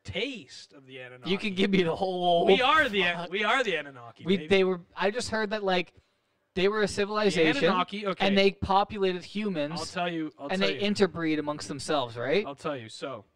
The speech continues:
Speaker 2: They're inbred.
Speaker 1: the whole, the whole conspiracy revolves around gold. Okay?
Speaker 2: Of course.
Speaker 1: So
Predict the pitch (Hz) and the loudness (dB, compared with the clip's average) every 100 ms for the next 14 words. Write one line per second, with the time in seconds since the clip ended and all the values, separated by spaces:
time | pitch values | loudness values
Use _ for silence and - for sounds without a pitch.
0 | _ _ _ _ - 170 196 175 135 113 | _ _ _ _ -10 -2 -2 0 -4 -6
1 | _ _ 156 170 180 214 233 _ 180 180 | _ _ -12 -8 -6 -6 -8 _ -12 -8
2 | 220 254 226 - 202 202 - 202 196 185 | -8 -10 -12 -4 -2 -2 -4 -10 -12 -14
3 | _ 160 165 147 156 160 165 160 151 147 | _ -10 -10 -8 -8 -8 -8 -6 -6 -8
4 | 131 135 135 117 - _ _ _ _ _ | -12 -12 -12 -12 -20 _ _ _ _ _
5 | _ - 123 170 196 123 123 202 - - | _ -14 -10 -10 -10 -8 -4 -4 -6 -10
6 | 170 160 147 | -10 -12 -14